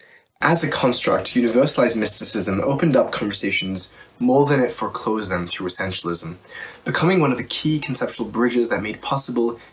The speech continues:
innumerable religious crossings and contact in the nineteenth century. During a time of ragged divisions of the pre- and post-Civil War periods, these American writers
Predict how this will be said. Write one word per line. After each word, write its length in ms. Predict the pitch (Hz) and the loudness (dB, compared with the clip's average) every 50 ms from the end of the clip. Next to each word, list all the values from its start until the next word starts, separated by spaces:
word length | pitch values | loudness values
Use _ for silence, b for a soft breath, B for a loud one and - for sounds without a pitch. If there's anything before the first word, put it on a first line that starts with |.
| B - | B 0
innumerable 640 | 131 131 135 143 147 165 165 160 147 135 127 123 117 | 2 2 4 4 4 4 4 2 0 0 0 -2 -2
religious 400 | 110 110 104 107 104 95 - - | -2 -4 -4 -4 -4 -2 -4 -4
crossings 540 | - - - 135 139 - - 131 123 110 | -2 -2 0 0 0 0 -2 -2 -4 -6
and 120 | 107 104 107 | -6 -6 -6
contact 500 | - - 123 120 - 95 98 98 - - | -2 -2 -2 -2 -2 -4 -4 -4 -6 -8
in 60 | 98 | -6
the 80 | 98 98 | -6 -4
nineteenth 380 | 98 92 90 - - 87 90 | -4 -4 -4 -6 -8 -6 -4
century. 480 | - 110 110 110 - - 87 85 87 87 - B B B B B B B B B B B - | -2 -2 -2 -2 -2 -4 -4 -4 -4 -6 -12 B B B B B B B B B B B -2
During 300 | - 151 156 160 165 160 | 2 2 4 4 4 4
a 80 | 139 131 | 2 2
time 560 | - - - - 123 123 123 123 123 127 117 - - - | 0 -2 0 0 2 2 2 2 2 0 -4 -6 -8 -8
of 220 | - 101 104 104 107 | -8 -6 -6 -2 2
ragged 320 | 117 117 123 127 131 117 | 4 4 4 4 2 0
divisions 560 | 110 104 95 104 104 - 95 92 92 92 90 | 0 -2 -2 -2 -2 -2 -2 -2 -4 -4 -4
of 100 | - - | -6 -6
the 60 | - 90 | -8 -10
pre- 400 | - - - - - 131 139 120 | -8 -8 -4 0 2 2 2 2
and 120 | 110 110 | -2 -4
post-Civil 680 | - - - - 123 - - - - - 123 104 107 101 | -4 -4 -2 0 0 0 0 -2 -2 -4 -4 -6 -6 -6
War 220 | 98 101 98 98 95 | -4 0 0 0 0
periods, 560 | - - 131 127 117 101 95 95 - - - B B B B B B | 0 -2 0 0 0 0 0 -2 -4 -6 -6 B B B B B B
these 240 | - 135 139 156 147 | 2 4 6 6 6
American 400 | 139 127 117 110 107 - 113 104 | 6 4 4 2 2 0 -4 -4
writers 540 | 101 98 98 98 98 95 92 95 - - - | -2 0 0 -2 -2 -2 -2 -2 -2 -2 -4